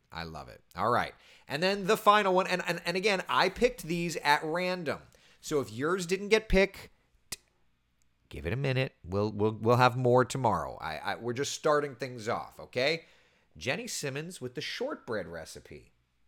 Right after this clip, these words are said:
Hello. Now, this I just think is so interesting. One pound of butter,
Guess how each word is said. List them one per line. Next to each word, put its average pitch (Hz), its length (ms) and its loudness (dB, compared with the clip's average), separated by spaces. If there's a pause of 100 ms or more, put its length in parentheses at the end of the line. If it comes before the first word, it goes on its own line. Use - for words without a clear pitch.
(480)
Hello. 165 540 4 (160)
Now, 190 180 8
this 170 320 0
I 427 80 0
just 359 180 -6
think 285 140 -12
is 202 100 -4
so 214 220 -4
interesting. 208 380 -12 (580)
One 160 300 -6
pound 190 260 0
of 190 80 -4
butter, 110 340 0